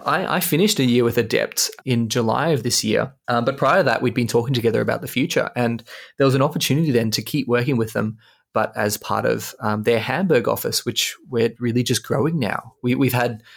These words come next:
uh, one team member effectively who was spending more time in Germany than Denmark. We've done a lot of work in Germany, actually. So we, we, we're basically looking at expanding here.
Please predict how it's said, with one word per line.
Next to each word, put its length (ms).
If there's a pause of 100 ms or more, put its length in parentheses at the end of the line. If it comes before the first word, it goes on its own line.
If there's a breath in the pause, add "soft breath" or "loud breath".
(420 loud breath)
uh, 160
one 240
team 240
member 280
effectively 600
who 100
was 140
spending 320
more 160
time 240
in 100
Germany 320
than 140
Denmark. 540 (160)
We've 120
done 140
a 40
lot 140
of 80
work 220
in 80
Germany, 300
actually. 480 (420 loud breath)
So 580 (300)
we, 180
we, 320 (160)
we're 260
basically 280
looking 240
at 40
expanding 420
here. 380